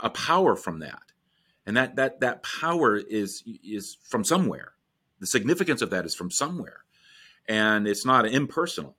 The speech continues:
I mean, there's not an impersonal energy force flowing around there that makes that particular seat, that particular number have any type of significance. So yes, it is a, a, a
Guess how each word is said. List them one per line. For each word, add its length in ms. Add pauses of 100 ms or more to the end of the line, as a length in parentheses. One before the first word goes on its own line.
(260)
I 80
mean, 140
there's 160
not 160
an 120
impersonal 760
energy 340
force 320
flowing 320
around 260
there 200
that 160
makes 260
that 200 (240)
particular 320
seat, 380
that 120
particular 280
number 440 (540)
have 260
any 160
type 240
of 80
significance. 540
So 220 (200)
yes, 240
it 120
is 460
a, 60
a, 320
a 760